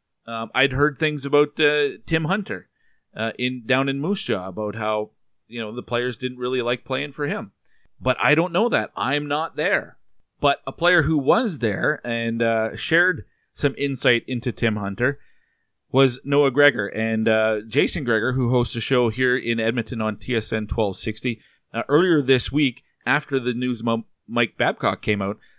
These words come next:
weighed in on that a little bit and relayed, uh, some of the, the, uh, the stories that, uh, that Noah Gregor had told him about Tim Hunter. I, I'm just gonna share the clip. This comes from the Jason Gregor show on T S N twelve sixty.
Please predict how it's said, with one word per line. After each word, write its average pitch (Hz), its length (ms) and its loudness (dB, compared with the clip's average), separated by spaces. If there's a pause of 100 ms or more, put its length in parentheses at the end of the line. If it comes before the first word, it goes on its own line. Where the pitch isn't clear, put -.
(260)
weighed 151 420 2
in 165 260 0
on 120 200 0
that 104 180 -2
a 98 60 -2
little 98 180 -2
bit 110 220 2
and 113 180 -4
relayed, 120 400 2
uh, 113 160 4
some 120 240 0
of 113 80 2
the, 107 220 -4 (480)
the, 110 340 0
uh, 104 240 2
the 110 80 -4
stories 113 520 0
that, 104 300 0
uh, 101 180 -2 (420)
that 104 120 -6
Noah 123 220 0
Gregor 110 300 0
had 107 260 0
told 110 280 0
him 143 220 -2
about 104 380 -6
Tim 104 200 -4
Hunter. 98 360 -4 (400)
I, 135 180 -2
I'm 143 120 -2
just 143 120 -6
gonna 139 140 2
share 160 260 4
the 139 60 0
clip. 143 320 -2
This 143 140 -6
comes 147 260 -2
from 135 160 -4
the 127 80 -4
Jason 127 380 0
Gregor 120 280 0
show 127 380 2 (300)
on 107 120 -6
T 131 160 -2
S 127 140 0
N 120 140 0
twelve 110 200 0
sixty. 113 520 -4